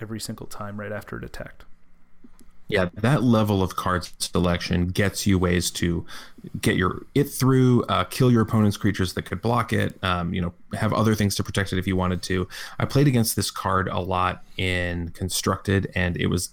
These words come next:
Speaker 2: absolutely miserable to play against. So I would definitely first pick it in draft, followed by Ordeal of Nylea, followed by Lash of the Whip. Is that where you're at?
Speaker 1: I agree with that ranking. And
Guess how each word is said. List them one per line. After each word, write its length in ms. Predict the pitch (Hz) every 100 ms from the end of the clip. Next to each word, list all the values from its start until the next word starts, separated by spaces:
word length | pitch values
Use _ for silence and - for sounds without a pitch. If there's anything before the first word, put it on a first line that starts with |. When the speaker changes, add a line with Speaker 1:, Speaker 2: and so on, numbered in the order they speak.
| -
Speaker 2:
absolutely 540 | 113 104 - 95 92 92
miserable 400 | 87 85 82 -
to 100 | -
play 240 | - 85
against. 440 | - - - -
So 260 | - 90 85 - - - -
I 120 | 127
would 120 | 156
definitely 300 | 113 117 104
first 280 | 104 104 -
pick 140 | 104 98
it 60 |
in 100 | 92
draft, 400 | 90 92 92 -
followed 380 | - 92 95 95
by 180 | 95 92
Ordeal 360 | 92 95 95 92
of 60 |
Nylea, 460 | 92 87 92 98 98
followed 300 | 95 95 101
by 100 | 95
Lash 260 | 95 104 -
of 60 |
the 60 | 92
Whip. 220 | 110 -
Is 80 | -
that 120 | 90
where 80 | 90
you're 140 | 95 101
at? 320 | 117 - - - -
Speaker 1:
I 140 | 165
agree 180 | 185 131
with 140 | 110
that 140 | 113 110
ranking. 340 | 113 104 110 - - -
And 360 | 123 120 120